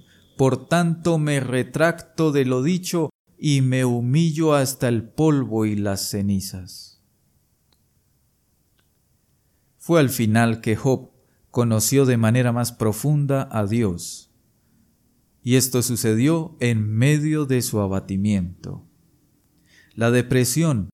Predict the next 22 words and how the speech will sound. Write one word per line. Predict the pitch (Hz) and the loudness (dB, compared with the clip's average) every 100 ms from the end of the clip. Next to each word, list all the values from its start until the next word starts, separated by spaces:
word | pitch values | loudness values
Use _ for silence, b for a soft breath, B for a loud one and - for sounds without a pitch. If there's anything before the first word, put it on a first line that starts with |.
| _ _ | _ _
fue | - 160 175 | -4 2 4
un | 175 156 | 4 2
medio | 170 170 170 165 | 2 2 0 0
que | 160 135 | 0 2
Dios | 160 160 - - | 2 0 -2 0
utilizó | 139 135 131 120 110 - 175 160 B B _ | 0 2 0 2 0 0 -2 -2 B B _
para | 139 127 123 | 0 2 2
darse | 135 170 160 - 156 | 2 0 0 0 0
a | 139 135 | 0 0
conocer | 123 110 107 - 165 165 - | 0 0 -2 -2 -2 -4 -4
a | 113 104 | -4 -2
su | - 110 | -4 -2
hijo | 120 123 - 127 123 - _ | -2 -2 -4 -4 -4 -12 _
Job. | - 127 82 - - _ _ _ _ _ _ _ _ _ - | -4 -2 -2 -8 -20 _ _ _ _ _ _ _ _ _ -4
En | 113 104 | 0 0
verdad, | 104 113 127 107 101 - _ _ _ _ _ _ _ | 0 0 0 0 -6 -16 _ _ _ _ _ _ _
Dios | 117 127 117 | -2 0 0
siempre | 131 123 120 113 | -2 -2 -2 -2
tiene | 135 135 107 | 0 0 2
un | 101 | 2
buen | 104 110 101 | 2 0 0
propósito | 104 - 127 - 104 - 95 92 | -2 0 -2 -2 -4 -4 -4 -6